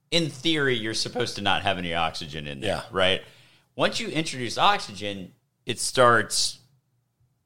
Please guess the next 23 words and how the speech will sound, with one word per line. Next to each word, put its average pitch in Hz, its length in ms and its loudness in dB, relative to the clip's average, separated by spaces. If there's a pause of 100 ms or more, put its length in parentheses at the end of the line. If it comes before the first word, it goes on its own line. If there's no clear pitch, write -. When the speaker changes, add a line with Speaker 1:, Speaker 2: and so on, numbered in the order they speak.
(560)
Speaker 1:
having 135 320 2
its 117 160 0
effect 101 340 2
on 90 100 0
the 82 60 -4
wine. 76 420 -8 (160)
Speaker 2:
Yeah. 107 120 -2
Speaker 1:
It 87 80 -2
starts 104 300 2
oxidizing 95 640 4
the 85 80 -2
wine. 80 380 -4 (340)
And 104 180 4
as, 107 360 4 (100)
as, 101 240 6 (100)
uh, 92 140 0 (100)
over 113 320 2
time, 95 560 2 (320)
you 107 520 0 (640)
will, 107 220 -6 (180)
the, 101 160 -8
the 90 180 0
flavor, 123 720 4